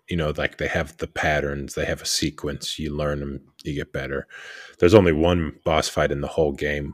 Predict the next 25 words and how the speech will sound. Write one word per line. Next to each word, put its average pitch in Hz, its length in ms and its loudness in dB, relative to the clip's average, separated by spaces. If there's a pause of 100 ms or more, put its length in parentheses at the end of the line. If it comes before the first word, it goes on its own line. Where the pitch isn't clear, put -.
which - 220 -6
I 73 160 -2
say, - 280 -6
"Screw 82 540 -2
them," 73 380 -2
because 71 360 -6
it 76 160 -2
is 69 200 -8 (580)
ridiculous. - 1160 -6 (720)
Um, 67 400 -6
but 69 120 -2
we'll 71 100 -4
get 71 160 -8
to - 80 -8
that 65 180 -4 (500)
later. - 480 -12 (380)
With 95 220 -4 (140)
this 90 380 2
game, 73 560 -2 (1160)
these 92 180 4
bosses 82 540 0
piss - 340 -8
me 80 140 -4
off 73 260 -6
more 78 640 -4